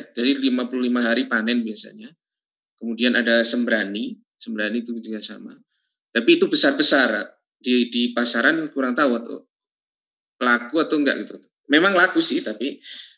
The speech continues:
tapi apakah di saat mahal mungkin harganya akan, akan bagus gitu. Tapi kalau yang, yang cepat panen memang itu, batu ijo,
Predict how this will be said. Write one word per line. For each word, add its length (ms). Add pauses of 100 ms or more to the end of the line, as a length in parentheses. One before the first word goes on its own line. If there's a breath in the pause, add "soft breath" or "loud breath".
tapi 240
apakah 480 (1000)
di 120
saat 400 (400)
mahal 520
mungkin 520 (480 loud breath)
harganya 640
akan, 480
akan 220 (260)
bagus 360
gitu. 280 (400)
Tapi 240
kalau 160
yang, 400
yang 240
cepat 320
panen 240
memang 240
itu, 240
batu 240
ijo, 480